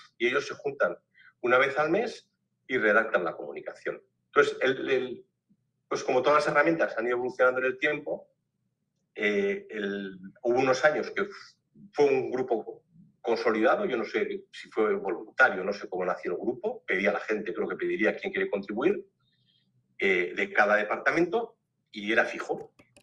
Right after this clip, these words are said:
Luego ya lo hicimos, eh, rotativo voluntario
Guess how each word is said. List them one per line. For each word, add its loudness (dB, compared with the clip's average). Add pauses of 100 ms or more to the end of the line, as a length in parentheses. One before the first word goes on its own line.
(140)
Luego 6
ya 10
lo 4
hicimos, -2
eh, -2 (140)
rotativo 2
voluntario 4